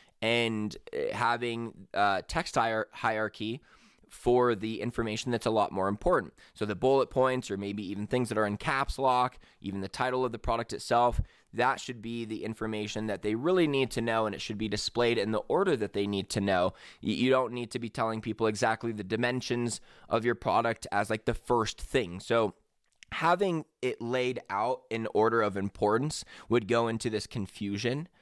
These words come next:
A-, and, uh, you can also create confusion with really everything that you do. So sometimes I'll see companies run sales that don't make that much sense, uh, or, or it would be just a lot better if you simplified it.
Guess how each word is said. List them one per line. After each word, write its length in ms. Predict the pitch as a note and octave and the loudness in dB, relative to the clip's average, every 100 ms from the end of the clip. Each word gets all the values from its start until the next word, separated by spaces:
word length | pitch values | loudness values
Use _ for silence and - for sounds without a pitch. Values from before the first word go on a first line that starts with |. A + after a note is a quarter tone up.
| _ - _ _ _ - | _ -20 _ _ _ -2
A-, 140 | - - - | -2 -4 -2
and, 340 | A#2 A#2+ A#2+ | 2 4 4
uh, 200 | B2 B2+ B2 | 4 2 0
you 120 | D3+ | -4
can 140 | F3 | 2
also 240 | F3 - F#3 | 2 2 0
create 320 | - E3 D#3 | 2 0 0
confusion 800 | E3 C#3+ - C#3+ D3 C#3 C#3 C#3 _ _ | -2 0 2 2 4 2 2 -4 _ _
with 140 | C#3+ | -6
really 440 | D3+ G3 A#3 G#3+ - | 0 2 4 2 0
everything 540 | C#3+ F#3+ G#3 - A#2 | -2 -2 -4 -2 -2
that 140 | G#2+ - | -2 -6
you 120 | F#2+ | -6
do. 240 | F2+ E2+ | -4 -4
So 240 | F2+ - B2 | 0 2 2
sometimes 440 | D3 E3+ F#3+ D3+ | 0 -2 -2 2
I'll 140 | C#3 | 2
see 400 | B2+ - C3 B2+ | 2 -4 -4 -4
companies 520 | A#2+ B2+ A#2+ B2+ A#2+ G#2+ | -4 -4 -2 -2 -2 0
run 300 | A2 A2 G#2+ | 2 2 0
sales 640 | - G#2 G2+ G#2 B2+ B2 - - - _ | -2 0 2 4 2 0 -12 -20 -20 _
that 640 | - G#2 A2+ A2 G#2+ G#2 - - _ | -4 0 2 4 2 2 -2 -14 _
don't 260 | F3 A3 - _ | -2 -2 -4 _
make 440 | A2+ B2 A#2 - | 0 0 0 -2
that 180 | A2+ G2 | -2 -2
much 260 | F2 - - | -4 -10 -6
sense, 440 | - D2+ C#2 - - | -4 -4 -6 -8 -2
uh, 200 | F2+ F2 | 0 2
or, 240 | G#2 G2+ - | 2 2 2
or 140 | G2+ | 2
it 40 | |
would 80 | G2+ | 2
be 120 | G2 | 0
just 240 | G#2 A#2+ - | -2 -2 0
a 60 | |
lot 280 | A2+ D3 - | 2 2 2
better 240 | G#2 A#2 A2 | 0 0 -2
if 120 | - | -4
you 80 | G2+ | -8
simplified 800 | - A2 G#2 G2+ - G2 F#2 | -4 -4 -4 -6 0 2 2
it. 220 | F#2 F2 | -2 -4